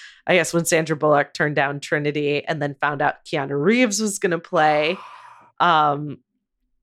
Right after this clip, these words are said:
Speaker 1: Neo, she was really bummed because she likes him a lot. And actually,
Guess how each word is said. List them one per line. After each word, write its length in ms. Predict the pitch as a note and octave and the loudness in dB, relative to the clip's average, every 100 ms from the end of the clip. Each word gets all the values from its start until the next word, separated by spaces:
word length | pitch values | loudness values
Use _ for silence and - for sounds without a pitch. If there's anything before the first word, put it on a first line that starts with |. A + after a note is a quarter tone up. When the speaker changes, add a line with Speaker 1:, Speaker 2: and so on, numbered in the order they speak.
| - | -2
Speaker 1:
Neo, 380 | E3+ F3+ E3 D#3 | 2 6 6 4
she 160 | - | 0
was 180 | D3 C3+ | -2 -2
really 220 | D3 C#3 | 0 0
bummed 440 | C3+ B2 C3 C3 - | 0 -2 -2 -6 -14
because 300 | C#3 D3 C3+ | -10 -4 -4
she 180 | - D#3+ | -2 -2
likes 280 | D3+ D3 - | 0 -2 -4
him 80 | D3+ | -2
a 60 | |
lot. 220 | D3+ D3+ | 0 0
And 100 | E3 | 0
actually, 460 | D3+ G3 - F3+ | -4 -2 0 2